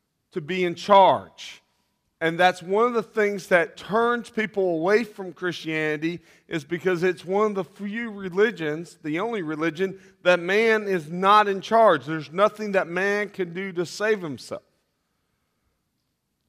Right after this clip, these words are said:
So people want a religion, "Oh, let me do A, B, C, D, E, F. Okay, I'm good."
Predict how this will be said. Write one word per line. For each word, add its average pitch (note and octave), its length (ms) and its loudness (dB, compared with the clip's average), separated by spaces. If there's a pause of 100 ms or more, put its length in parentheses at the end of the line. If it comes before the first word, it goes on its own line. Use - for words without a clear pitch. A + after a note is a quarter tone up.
(260)
So F3+ 400 0 (1300)
people F#3+ 360 0
want G3 560 4
a E3 120 0
religion, F3 760 -4 (180)
"Oh, G3+ 240 6
let C#3+ 280 0
me G3+ 120 0
do F3+ 400 -6 (260)
A, E3+ 340 4
B, D#3+ 420 -6
C, D#3 640 -10
D, D#3 460 -8
E, F3 380 -10
F. E3+ 380 4
Okay, D3 380 0
I'm B2+ 180 -4
good." C#3 340 0